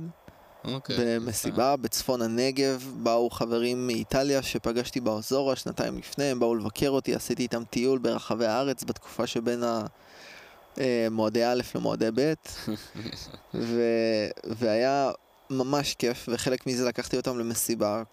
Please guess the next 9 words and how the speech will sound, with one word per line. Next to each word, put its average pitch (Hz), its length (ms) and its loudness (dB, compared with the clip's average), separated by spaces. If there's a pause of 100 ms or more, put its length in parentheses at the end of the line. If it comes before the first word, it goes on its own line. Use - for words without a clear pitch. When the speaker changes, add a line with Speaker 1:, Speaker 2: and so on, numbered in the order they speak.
Speaker 2:
בנגב 117 500 -2
הצפוני, 113 540 -4 (760)
וזה 120 140 2
היה 127 80 6
בתקופה 123 420 -2
שבדיוק 127 360 0
פרחו 117 320 0
כלניות, 117 640 0
והיה 92 420 0